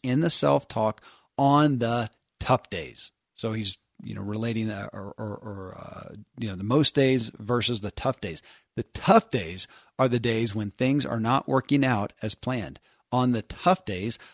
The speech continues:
I get frustrated with myself and or the situation, and I end, end up taking it out on my family. Man, here we are again, family again. The tough days are exactly the days when I should remember the self-talk.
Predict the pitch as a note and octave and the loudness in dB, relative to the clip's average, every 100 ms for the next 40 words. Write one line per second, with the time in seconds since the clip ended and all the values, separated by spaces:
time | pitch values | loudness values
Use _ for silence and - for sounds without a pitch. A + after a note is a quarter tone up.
0 | _ C#3 D3 - - D#3+ D#3+ - C#3 C#3 | _ 2 4 4 6 6 6 4 4 4
1 | C3 B2+ A#2+ - B2 B2 - B2 B2 B2 | 2 2 0 2 2 2 2 0 0 2
2 | A#2+ A#2+ - G#2+ G#2 G2+ A2 A2 A2+ G#2 | 0 0 -2 -2 -2 -2 -4 -4 -4 -4
3 | A2+ B2+ B2 C3 - C#3 C#3 C#3+ - - | -2 -2 -2 -6 -6 -2 4 4 2 -2
4 | B2+ C#3+ C3+ A#2+ A#2+ A2 A#2 A#2 G#2+ A#2+ | -2 0 2 4 2 2 4 4 4 2
5 | A#2+ - _ _ _ C#3 D#3+ G3 B2 E2+ | -2 -8 _ _ _ 6 8 8 6 2
6 | F#2+ B2+ B2+ C#3 C3 C3 B2 - B2 C#3+ | 0 2 6 8 8 6 4 0 2 2
7 | G2+ D#2+ - - - - B2+ - D#3+ - | 0 -6 -12 -20 -20 -4 -4 2 2 4
8 | E3+ E3+ D3 B2 G#2 C#3 E3+ - E3+ A#2+ | 6 8 8 6 2 4 4 4 2 2
9 | F2+ F2 - B2 C3 C3 - E3 F3+ E3 | -4 -8 -4 0 2 2 2 4 4 4
10 | B2 A2 G2 G2 - F2+ - F2+ D2 - | 4 2 0 0 0 -2 -4 -8 -8 -12